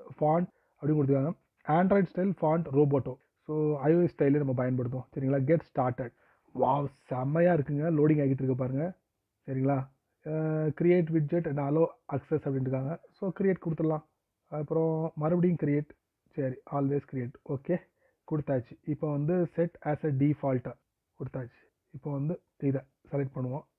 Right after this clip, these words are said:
"Just once", அவ்வளவுதான். இப்போ என்ன, "Swipe down from the", இப்படி. அப்புறம் "Swipe down in the desktop to show." So நிறைய விஷயங்கள் இதுல கொடுத்துருக்காங்க. சேம், வாவ், சேம் ஃப்ரண்ட்ல iPhone-ல எப்படி இருக்கோ அதே feeling தான். அதே மாதிரி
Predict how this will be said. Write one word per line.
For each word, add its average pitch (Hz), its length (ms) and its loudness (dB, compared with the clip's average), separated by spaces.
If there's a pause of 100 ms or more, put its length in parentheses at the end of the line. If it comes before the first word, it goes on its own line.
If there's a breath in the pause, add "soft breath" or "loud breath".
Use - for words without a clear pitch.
"Just 151 240 -2 (100)
once", 139 300 -2 (120)
அவ்வளவுதான். 127 440 -4 (340)
இப்போ - 180 -4
என்ன, 156 140 0 (140)
"Swipe 165 240 4 (100)
down 165 140 2 (220)
from 147 160 -4 (100)
the", 175 80 2 (480)
இப்படி. 131 240 -4 (440)
அப்புறம் 160 320 -4
"Swipe 156 340 0
down 170 220 0 (140)
in 147 100 -4
the 151 100 0 (460)
desktop 160 400 -2 (100)
to 156 60 -4 (120)
show." 123 120 -8 (600)
So 170 100 -6
நிறைய 156 340 2
விஷயங்கள் 202 500 2
இதுல 170 220 4
கொடுத்துருக்காங்க. 143 440 -2 (140)
சேம், 165 240 2 (540)
வாவ், 131 220 -6 (520)
சேம் 156 580 2 (300)
ஃப்ரண்ட்ல 147 380 -2 (160)
iPhone-ல 147 360 0
எப்படி 139 200 0
இருக்கோ 156 180 -2
அதே 147 380 0
feeling 131 340 0
தான். 135 240 -6
அதே 143 220 -2
மாதிரி 147 260 -2